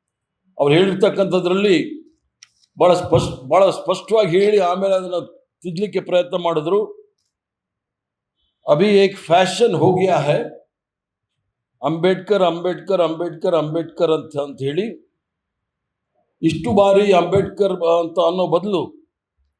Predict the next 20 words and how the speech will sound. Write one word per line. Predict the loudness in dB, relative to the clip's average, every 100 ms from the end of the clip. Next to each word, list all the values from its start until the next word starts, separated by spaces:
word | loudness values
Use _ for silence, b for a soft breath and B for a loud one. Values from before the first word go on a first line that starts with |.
| _ _ _ _ _ _ -8
"ಇತನಾ | -2 2 2
ನಾಮ್ | 2 2 2 0 -4
ಅಗರ್ | 0 0 -2
ಭಗವಾನ್ | -2 -2 2 2 2 0
ಕಾ | -2 0 0 -2 -10 _ _ _ -6
ಲೇತೆ | -4 -2 0 0
ಹೈ, | 4 4 2 -2 -14 _ _ _ _ _ -12 0
ಸಾತ್ | 2 2 -2
ಮೇ | -6 -6 -8 -16 _ -8
ಸಾತ್ | 0 2 0 -2
ಜನಮ್ | -2 -2 -4 0
ತಕ್ | -2 -2 -20 _ _ _ _ -14 -2
ಸ್ವರ್ಗ | 0 0
ಮಿಲ್ | -4 -4
ಜಾತಾ" | -2 -2 0
ಅಂತ | -2 -2 -8 -14
ಹೇಳಿ. | -16 _ _ _ _ _ _ _ -6
ಅಂದ್ರೆ | -2 0
ಇಷ್ಟೊಂದು | -2 0 0 0
ಬಾರಿ | 2 2 2 0 -6